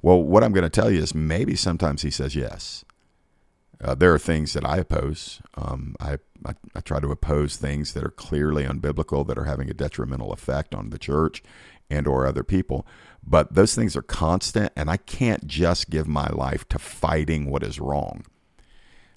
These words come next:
I have to advance what is right. And so I'm very careful about what I give my energies to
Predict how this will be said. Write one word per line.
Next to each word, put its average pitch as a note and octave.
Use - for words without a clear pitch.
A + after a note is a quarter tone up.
I F2
have F2+
to D2
advance C#2
what G#1+
is -
right. E2
And D2
so E2+
I'm D2+
very D#2
careful -
about C2+
what D#2+
I D2+
give C#2+
my C#2+
energies D#2+
to D2